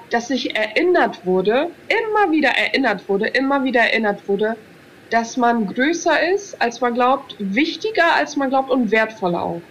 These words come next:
Und dementsprechend, das überträgt sich auch auf dein äußeres Bild, dann siehst du dich auch einfach anders.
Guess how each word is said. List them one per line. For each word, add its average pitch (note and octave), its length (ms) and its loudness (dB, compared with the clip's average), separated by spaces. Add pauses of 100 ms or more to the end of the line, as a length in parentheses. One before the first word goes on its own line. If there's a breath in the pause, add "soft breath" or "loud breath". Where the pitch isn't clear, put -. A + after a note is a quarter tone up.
(140)
Und G3+ 120 2
dementsprechend, A3 580 0
das A#3 140 -2
überträgt A3 440 -2
sich G#3+ 180 0
auch G3+ 100 0
auf G#3+ 160 -2
dein G3+ 160 -2
äußeres G3+ 440 -2
Bild, G3+ 200 -2
dann F#3 140 0
siehst G#3+ 240 -4
du G3+ 60 -2
dich F3+ 220 -4
auch F3+ 160 -4
einfach F#3 360 -4
anders. F3+ 420 -4